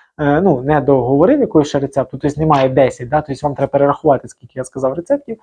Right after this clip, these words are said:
В коментарях під відео мені напишіть, і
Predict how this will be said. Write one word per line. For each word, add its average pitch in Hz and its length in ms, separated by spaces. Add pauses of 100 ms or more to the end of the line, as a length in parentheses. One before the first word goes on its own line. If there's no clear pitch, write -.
(840)
В - 60
коментарях 214 520
під 147 140
відео 131 220
мені 143 200
напишіть, 285 580 (320)
і 269 340